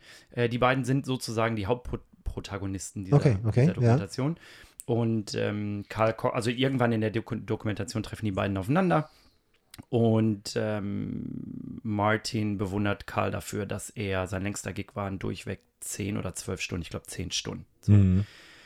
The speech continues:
Speaker 2: Mhm.
Speaker 1: Ich hab dich schon ein paar Mal, ähm, im, im Stream beobachtet und verfolge ja auch deine, deine Freitagsshow,
Speaker 2: <laughs>
Speaker 1: zu der wir nachher noch kommen. Und denke so, aber wie hältst du durch?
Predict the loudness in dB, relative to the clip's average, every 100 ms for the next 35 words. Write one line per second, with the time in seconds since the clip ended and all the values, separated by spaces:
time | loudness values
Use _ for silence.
0 | 2 4 4 4 2 4 2 2 2 4
1 | 4 4 4 4 2 -2 -4 -2 -2 -4
2 | -6 -6 -4 -2 -4 -6 -2 2 4 4
3 | 4 2 0 -2 -4 -4 -4 -4 -6 -10
4 | -8 0 2 2 2 0 -2 -6 -4 -2
5 | -2 -2 -4 -4 -6 -6 -8 -12 -8 -6
6 | -4 -6 -6 -8 -8 -14 -10 -4 -2 0
7 | 0 -2 0 4 4 4 2 4 4 2
8 | 0 -2 2 4 4 -2 -14 -20 -20 -20
9 | -4 0 4 4 4 2 2 2 0 _
10 | _ _ _ _ _ _ -2 0 2 2
11 | 2 2 0 -4 -2 0 0 -4 -12